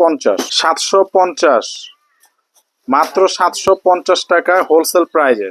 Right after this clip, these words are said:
সাতশো পঞ্চাশ টাকায় পেয়ে যাবেন। সাতশো পঞ্চাশ টাকা, মাত্র সাতশো পঞ্চাশ টাকায়, কেউ মিস করবেন না। সাতশো পঞ্চাশ, সাতশো পঞ্চাশ টাকা আপনারা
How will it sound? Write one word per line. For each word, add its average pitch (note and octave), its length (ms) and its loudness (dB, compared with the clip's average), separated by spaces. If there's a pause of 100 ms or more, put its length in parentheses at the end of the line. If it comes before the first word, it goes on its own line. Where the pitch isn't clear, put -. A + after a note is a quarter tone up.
(120)
সাতশো D3+ 320 -2 (120)
পঞ্চাশ F3 360 -2
টাকায় E3 260 4
পেয়ে D3 180 4
যাবেন। A#2 200 2 (240)
সাতশো E3 420 -2 (140)
পঞ্চাশ F#3+ 380 0 (120)
টাকা, D#3+ 240 0 (1300)
মাত্র D#3+ 220 -2 (180)
সাতশো F3+ 360 0 (120)
পঞ্চাশ F#3 340 0 (120)
টাকায়, D#3+ 320 2 (180)
কেউ F3 180 0
মিস F3 200 -4
করবেন E3+ 300 4
না। B2 60 0 (100)
সাতশো D#3+ 320 -2 (120)
পঞ্চাশ, D3 420 0 (400)
সাতশো E3 400 -2 (140)
পঞ্চাশ F3+ 420 0
টাকা F3 200 2
আপনারা E3+ 220 0